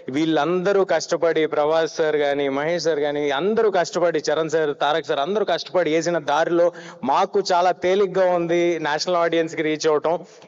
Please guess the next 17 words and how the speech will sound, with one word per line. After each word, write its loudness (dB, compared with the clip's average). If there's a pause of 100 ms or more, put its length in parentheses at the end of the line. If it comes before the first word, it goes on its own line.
ఇప్పుడు 0
ఈ -2
టెక్నాలజీతో, -2
మన -4
దగ్గర 0
ఉన్న -2
ఎక్విప్మెంట్స్తో 0 (380)
ఇలాంటి, 0
ఆ, 2
సపోర్ట్ 0
గవర్నమెంట్ -2
నుంచి 0
and -2
అందరి -2
నుంచి -2
లభించడంతో -2
I'm -2